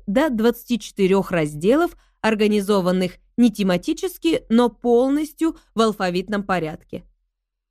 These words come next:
Этот кодекс получил широкую известность в последующие века,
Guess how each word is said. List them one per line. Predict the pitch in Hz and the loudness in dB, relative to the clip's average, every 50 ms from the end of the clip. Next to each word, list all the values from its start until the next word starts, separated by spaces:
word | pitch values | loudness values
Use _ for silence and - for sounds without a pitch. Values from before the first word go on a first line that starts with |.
| _ _ - | _ _ -4
Этот | 175 175 196 185 185 - | -2 0 0 -2 -4 -4
кодекс | - 254 269 277 247 196 185 - - | -2 0 2 2 2 0 -4 -6 -8
получил | - 180 175 180 180 180 - 208 196 | -6 -2 -2 -2 -2 -2 -2 -2 -2
широкую | 190 - 208 190 190 202 196 196 214 196 202 | 0 0 0 2 2 0 0 2 2 0 2
известность | 170 180 196 208 220 214 - 202 202 - - | 0 0 0 0 0 -2 -4 -6 -6 -6 -6
в | - | -4
последующие | 190 196 196 - 208 196 202 214 208 233 233 233 - - - 240 247 | -4 -4 -4 -4 -4 -2 -2 0 0 0 0 0 -2 -2 -2 -2 0
века, | 233 269 302 - - - 175 156 - - | 0 -2 -2 -2 -2 -4 -4 -4 -4 -8